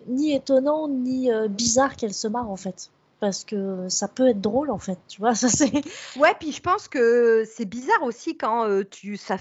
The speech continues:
Speaker 2: là, à, à, à cette période, ça fait un an et demi qui sont, qui, qui se voient tous les jours,
Speaker 1: Oui.
Speaker 2: même s'ils sont amis depuis beaucoup plus longtemps.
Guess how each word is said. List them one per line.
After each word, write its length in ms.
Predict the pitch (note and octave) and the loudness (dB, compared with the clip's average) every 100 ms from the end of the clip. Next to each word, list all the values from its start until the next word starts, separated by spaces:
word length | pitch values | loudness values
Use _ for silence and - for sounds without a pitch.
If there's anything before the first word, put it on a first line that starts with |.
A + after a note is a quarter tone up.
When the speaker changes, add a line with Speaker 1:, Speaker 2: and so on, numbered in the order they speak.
| - | -4
Speaker 2:
là, 600 | F#3+ B3 C#4 A#3 G3 F#3+ - - - - | 2 4 6 6 4 2 -2 -20 -20 -2
à, 100 | F3+ | -2
à, 40 | F#3 - | -2 -4
à 100 | F#3+ | -6
cette 320 | G3 G#3 G3 | -4 -8 -8
période, 420 | - G#3 A3+ B3+ B3+ | -4 -4 0 -2 -2
ça 140 | G3+ | -4
fait 180 | F#3 G#3 | -4 0
un 220 | G3 G#3 | 2 2
an 140 | A3+ | 4
et 100 | A#3 | 2
demi 460 | A#3 A#3 B3+ C#4+ C#4+ - _ _ | 2 2 4 2 0 -10 _ _
qui 120 | - G#3+ | -10 -10
sont, 840 | - A3+ G#3+ G#3 G3+ G3 F#3+ F#3 | -4 0 0 0 0 0 0 -2
qui, 220 | F#3 G3+ | -6 -10
qui 140 | F3 A3 | -6 -6
se 160 | - | 2
voient 280 | A3+ F3+ A#3+ | 2 4 4
tous 200 | A#3+ - | 2 -2
les 160 | A3+ A3 | -2 0
jours, 160 | A3 B3+ | 2 2
Speaker 1:
Oui. 60 | |
Speaker 2:
même 160 | G3+ G3 | 2 -2
s'ils 160 | - | -8
sont 160 | G3+ G#3 | -2 2
amis 260 | F#3 G3 G#3+ | 2 2 -4
depuis 200 | - F3 | -6 -12
beaucoup 400 | C#3+ E3+ G3+ G#3 | -6 -6 -4 -4
plus 200 | - G3+ | -6 -4
longtemps. 420 | G3+ A3 F4 F#4 | -2 0 2 2